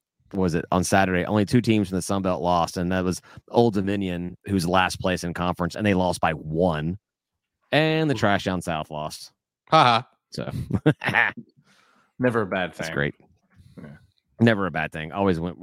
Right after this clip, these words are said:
Speaker 1: rooting for, uh, for a loss by them. So, uh, it'd be good. I, I, it's, it's a tough battle on Thursday, but it'd be great to see a good win. And it's always, I mean, it's, it's turning into a point where now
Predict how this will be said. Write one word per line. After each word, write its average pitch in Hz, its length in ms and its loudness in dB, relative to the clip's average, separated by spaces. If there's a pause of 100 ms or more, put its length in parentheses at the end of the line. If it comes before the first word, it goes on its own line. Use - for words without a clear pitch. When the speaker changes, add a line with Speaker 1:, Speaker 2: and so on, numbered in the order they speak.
Speaker 1:
rooting 92 260 -6
for, 80 240 -4
uh, 78 320 0 (120)
for - 100 0
a 82 60 4
loss 78 200 2
by 76 160 -2
them. 76 280 -4 (460)
So, 69 400 -4 (920)
uh, 160 280 4
it'd 160 120 -6
be 170 80 0
good. 143 180 4
I, 127 160 0 (100)
I, 104 140 -12 (580)
it's, - 200 -16
it's - 160 0
a - 40 8
tough 120 280 2
battle 101 280 0
on 98 120 -4
Thursday, 92 460 0
but 78 240 0
it'd - 1300 -20
be 113 100 6
great 110 140 2
to 101 60 -4
see 95 140 -4
a 92 40 -2
good 90 120 -4
win. 82 320 -6 (400)
And 127 160 6
it's 120 120 2
always, 101 240 0
I 101 60 -6
mean, 107 160 2
it's, 98 160 -2
it's 92 140 -8
turning 120 200 2
into 95 120 2
a 87 40 -2
point 95 260 -4
where 90 120 -2
now 87 480 -2